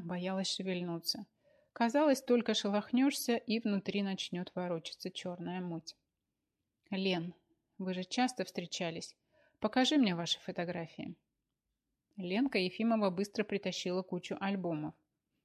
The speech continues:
И перед Аней развернулась чужая, незнакомая жизнь таких близких для неё людей. «А здесь смотри, какая Сонька счастливая», тыкала она пальцем в фотографию. «Она всегда такая», отмахнулась Лена.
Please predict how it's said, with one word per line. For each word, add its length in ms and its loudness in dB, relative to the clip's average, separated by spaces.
И 100 6
перед 300 6
Аней 360 4
развернулась 640 -2
чужая, 500 0
незнакомая 680 -2
жизнь 340 0
таких 340 4
близких 480 2
для 140 0
неё 300 -2
людей. 520 -4
«А 140 2
здесь 260 2
смотри, 520 4
какая 320 0
Сонька 340 -2
счастливая», 640 -2
тыкала 380 -2
она 200 -2
пальцем 400 -4
в 60 -14
фотографию. 680 -6
«Она 220 8
всегда 400 6
такая», 500 0
отмахнулась 640 -4
Лена. 320 -2